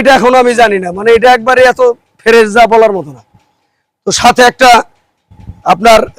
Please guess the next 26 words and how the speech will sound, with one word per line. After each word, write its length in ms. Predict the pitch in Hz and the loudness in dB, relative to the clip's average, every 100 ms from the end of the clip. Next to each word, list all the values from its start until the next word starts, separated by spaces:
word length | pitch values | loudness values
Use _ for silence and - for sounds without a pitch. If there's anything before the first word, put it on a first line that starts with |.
| 175 185 | 0 2
রেড 160 | 254 - | 0 0
ফ্রিজিয়াম 420 | 247 240 254 240 285 _ _ _ _ - | -4 0 0 0 -2 _ _ _ _ -4
ষাঁড় 200 | 220 233 | -2 0
বাচ্চা, 280 | 240 - 208 208 | 0 0 -2 2
লাল 220 | 214 226 214 | 2 2 2
হয়েছে, 200 | 208 233 | 0 0
ভালো 180 | 190 208 | 0 -2
হয়েছে, 240 | 175 - _ _ _ _ _ _ _ _ _ | -4 -8 _ _ _ _ _ _ _ _ _
বুঝছেন? 280 | 180 294 262 156 - _ _ _ _ _ _ - _ 190 208 | -4 0 0 -2 -10 _ _ _ _ _ _ -20 _ -4 -2
এটা 200 | 254 285 294 - - 147 | 2 2 2 0 -4 -6
দুধ 160 | 262 180 | -4 -2
যদি 180 | 285 247 | -2 0
আপনারা 420 | 285 254 277 277 285 294 262 _ _ _ _ _ _ _ _ _ _ - | 0 0 2 4 4 2 -2 _ _ _ _ _ _ _ _ _ _ -6
ষোলো 240 | 233 302 294 | -2 2 2
লিটার 260 | 240 285 269 | 2 0 2
না 60 | 285 262 | 2 2
পান, 160 | 247 180 - _ _ _ _ _ _ _ _ _ _ _ _ _ _ - - - _ _ - | 2 0 -10 _ _ _ _ _ _ _ _ _ _ _ _ _ _ -20 -20 -20 _ _ -6
আমি 180 | 226 247 | -4 -2
শফিক 300 | 269 269 269 | -4 -4 -2
চ্যালেঞ্জ 280 | 302 285 - | -2 0 0
করলাম, 280 | 294 277 262 254 | -2 0 0 0
যতগুলা 380 | 254 269 262 262 | 0 0 0 2
ব্যবসায়ী 380 | 262 - 254 262 | 0 0 2 2
আছেন, 220 | - 233 180 - _ _ _ _ _ _ _ - | 2 0 -2 -6 _ _ _ _ _ _ _ -4
আমি 160 | 233 | -2
তাদের 280 | 240 262 254 | 0 0 0